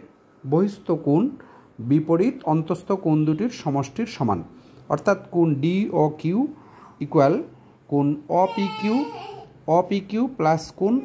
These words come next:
ওকিউপি। তাহলে এটা কিন্তু সমদ্বিবাহু ত্রিভুজের ক্ষেত্রে যে কোনো বাহুকে বর্ধিত করতে পারি। আমরা এই বাহুকে বর্ধিত করলাম, আমরা, আহ, এই বাহুকে বর্ধিত করে, করতে পারি, এই বাহুকে বর্ধিত করতে পারি। যে কোনো বাহুকে বর্ধিত করলে যে বহিস্থ কোণ উৎপন্ন হয়,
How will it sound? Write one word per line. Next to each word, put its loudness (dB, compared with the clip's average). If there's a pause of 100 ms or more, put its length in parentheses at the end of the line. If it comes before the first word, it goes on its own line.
ওকিউপি। 0 (1080)
তাহলে 4
এটা -2
কিন্তু -4
সমদ্বিবাহু 0
ত্রিভুজের 0
ক্ষেত্রে -4 (480)
যে 2
কোনো 0
বাহুকে 2
বর্ধিত 4
করতে -2
পারি। 0
আমরা 0
এই 2
বাহুকে 0
বর্ধিত 0
করলাম, 0
আমরা, -2
আহ, 0
এই 2
বাহুকে 2
বর্ধিত 0
করে, -2 (140)
করতে -6
পারি, 0
এই 2
বাহুকে 4
বর্ধিত -2
করতে -2
পারি। 0
যে 0
কোনো -2
বাহুকে 2
বর্ধিত -2
করলে 0
যে 0
বহিস্থ 0
কোণ -2
উৎপন্ন 0
হয়, 2